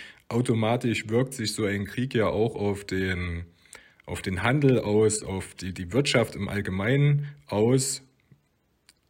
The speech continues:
Was dann danach noch kam mit Energiekrise und Inflation, kam natürlich alles noch dazu.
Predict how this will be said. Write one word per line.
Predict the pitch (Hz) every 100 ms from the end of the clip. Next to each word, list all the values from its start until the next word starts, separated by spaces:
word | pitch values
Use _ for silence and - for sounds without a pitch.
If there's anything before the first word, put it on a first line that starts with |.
| _ -
Was | 101 104 104
dann | - 104
danach | 101 101 117 123
noch | 117 104
kam | - 120 123 120 107
mit | 104
Energiekrise | 113 110 104 107 135 - 131 123 117 113 110
und | 107 123 127
Inflation, | 117 113 104 98 - 117 127 120
kam | - 107
natürlich | 110 104 107 101 -
alles | 120 135
noch | 127 113
dazu. | - 104 - 127 165